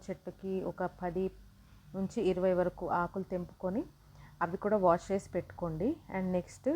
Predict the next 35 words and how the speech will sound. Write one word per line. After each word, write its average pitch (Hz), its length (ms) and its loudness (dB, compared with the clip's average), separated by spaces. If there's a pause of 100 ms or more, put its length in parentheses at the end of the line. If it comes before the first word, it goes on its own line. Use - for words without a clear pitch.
(160)
రెండు 190 320 4
అలోవెరా 180 580 4
లీవ్స్ 175 380 -2
అండి, 165 300 -2 (480)
కొంచెం 190 280 2
పెద్ద 185 240 2
సైజులో 196 440 6
ఉన్నవి 185 280 4
తీసి, 180 400 -4 (100)
చూసి 214 380 -2
తీసుకోండి. 185 680 -4 (460)
ఇది 202 80 -4
కూడా 220 200 2
నీట్‌గా 208 420 2
దుమ్ము 190 320 2
లేకుండా 196 460 4
వాష్ 175 440 2
చేసి 185 200 -4
పెట్టుకోండి. 170 680 -4 (640)
మ్, 190 200 -2
so 185 160 -6
నెక్స్ట్ 196 640 0
నేను 190 220 2
ఒక 190 120 0
వన్ 185 340 2
లీటర్, 214 540 6
ఆ, 185 100 2 (400)
ఆయిల్ 196 320 6
డబ్బా 180 300 4
ఉంటుంది 180 360 -2
కదా, 175 240 -2
అది 196 280 2
తెచ్చానండి. 180 640 -4
తెచ్చి 220 400 -4
ఓపెన్ 196 380 0